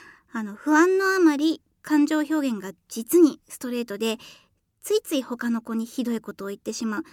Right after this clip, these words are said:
う。でも、心の中ではそれをすごく反省しているっていうのが、すごくいじらしいなっていうふうに思いました。はい、こういう子ほっとけなくて好きです。はい。で、あの、収録中は、とにかく、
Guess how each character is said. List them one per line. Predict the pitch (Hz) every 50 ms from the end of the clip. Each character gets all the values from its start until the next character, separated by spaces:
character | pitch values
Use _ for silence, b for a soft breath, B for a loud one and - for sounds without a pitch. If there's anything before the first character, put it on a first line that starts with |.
| B B -
う。 | 247
で | 285 339
も、 | 359 403 453 453 B B B B
心 | - - 311 - 349 349 349
の | 359 349 349
中 | 349 349 320 - 311 285
で | 277
は | 285 311 330
そ | - - 285
れ | 269
を | 254 262
す | 262 - -
ご | 277 320 311
く | - 381
反 | - - 320 302 311
省 | 311 - 311 320
し | 302 -
て | 311 302
い | 311
る | 311
っ | 311 302
て | - 269
い | 254
う | 247
の | 247 240
が、 | 254 294 302 B B B B B B _ 339 330
す | - 311
ご | 311 311
く | 311 311
い | 302 294
じ | 277 294 294
ら | 285 285 311
し | - - 311 294 285 277 269 254
い | 254
な | 294 269 285 302 302 294
っ |
て | 294 - - 262
い | 247
う | 262
ふ | 240
う | 254 247
に | 269 262 - - -
思 | - 247 233 220 214
い | 214
ま | 214 214 247
し | -
た。 | - - - B B B B B B
は | - - 226
い、 | 214
こ | - - 254 233
う |
い | 226
う | 220
子 | - 240 233
ほ | - 247
っ |
と | - - 240
け | 240 254 240
な | 220 214
く | -
て | - - - - - _ _ _ _ _
好 | - - -
き | 254
で | 202 190 -
す。 | - - - _ _ _ _ _ _
は | - - -
い。 | 233 - - _ _ _ _ B B B B B B B B B B B B _ _ _ _
で、 | 349 370 B B B B B B
あ | - 277
の、 | 277 269
収 | - - 370 392 427
録 | 440 427 - - -
中 | _ - -
は、 | 427 427 415 415 453 466 440 359 - - _ _ _ _ _
と | - 392
に | 392 370
か | 330 277 269
く、 | - 311 294 240 233